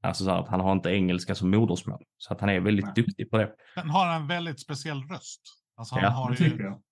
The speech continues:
Speaker 3: han har ju någonting, eh, det är någonting i hans,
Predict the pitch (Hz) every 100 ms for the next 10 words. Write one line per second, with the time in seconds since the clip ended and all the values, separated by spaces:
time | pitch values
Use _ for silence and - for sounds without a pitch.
0 | _ - 131 139 139 123 127 147 127 123
1 | - 139 117 113 107 107 110 120 123 123
2 | 113 127 113 104 104 104 98 - -